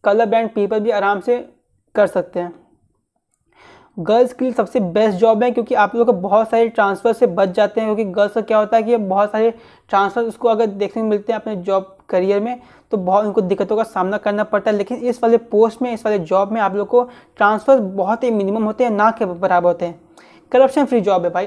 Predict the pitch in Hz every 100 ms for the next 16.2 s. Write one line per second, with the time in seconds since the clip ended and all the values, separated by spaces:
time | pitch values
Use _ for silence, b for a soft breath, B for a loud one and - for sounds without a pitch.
0 | 190 196 196 240 254 226 233 247 233 240
1 | 208 208 208 247 254 220 175 202 208 -
2 | 196 208 220 214 220 - 214 196 220 214
3 | 208 208 226 208 196 254 196 196 220 226
4 | 226 226 262 262 B B 220 240 233 214
5 | 220 240 240 240 214 196 175 - - 175
6 | - 208 202 220 202 220 196 214 220 B
7 | B B 220 208 220 208 180 180 185 185
8 | 185 185 - _ _ _ _ _ _ _
9 | _ - 214 220 220 202 180 180 - B
10 | B B 208 220 - 233 214 262 277 262
11 | 254 269 - 269 180 - 226 240 262 247
12 | _ - 208 240 240 233 226 196 170 214
13 | 254 247 220 190 180 240 240 220 160 185
14 | 190 214 202 196 208 180 185 180 208 214
15 | 202 180 185 202 208 185 180 196 208 214
16 | 226